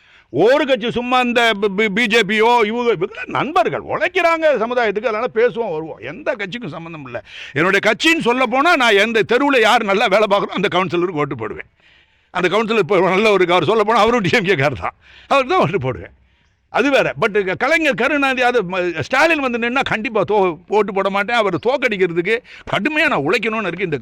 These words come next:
இன்ன வரைக்கும் என்ன எலெக்ஷன்ல வரக்கூடாதுன்னு நினைச்சேன். எலெக்ஷன்னா இது மாதிரிலாம் உள்ள இப்போ பொலிட்டிக்கலா இந்த பையன் பார்க்க போகும்போது என்-, மூணு இதையும் பார்க்குறேன். தெய்வத்தின் சத்தியம், சத்தியம். இதுல யாராவது ஒரு ஆளு நாளை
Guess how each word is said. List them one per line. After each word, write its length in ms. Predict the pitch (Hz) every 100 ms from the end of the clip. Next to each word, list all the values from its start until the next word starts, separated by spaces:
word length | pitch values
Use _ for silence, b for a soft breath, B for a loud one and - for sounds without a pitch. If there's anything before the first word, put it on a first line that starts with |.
| -
இன்ன 100 | 185 214
வரைக்கும் 220 | 269 269
என்ன 100 | 190
எலெக்ஷன்ல 320 | 175 196 214 160
வரக்கூடாதுன்னு 360 | 190 196 170 151
நினைச்சேன். 240 | 165 139
எலெக்ஷன்னா 380 | 185 - 240 294
இது 80 | 226
மாதிரிலாம் 300 | 208 196 127 _ B B B 202
உள்ள 120 | 294 302
இப்போ 120 | 214 196
பொலிட்டிக்கலா 420 | 294 403 320 180 240
இந்த 100 | 170 190
பையன் 280 | 262 311 202
பார்க்க 220 | 214 208
போகும்போது 280 | 185 180 185 240 175
என்-, 100 | 214 185
மூணு 140 | 285 311
இதையும் 200 | 285 240 180
பார்க்குறேன். 300 | 147 107 101
தெய்வத்தின் 420 | 214 269 220 247 196
சத்தியம், 320 | 214 185 233 170
சத்தியம். 280 | 190 180 135 B B B B 156
இதுல 280 | 190 214 202 180
யாராவது 600 | 190 202 208 247 330 311 247
ஒரு 120 | 202 190
ஆளு 160 | 190 123 - _ _ _ _ _ _ _ _ _ -
நாளை 320 | 139 262 294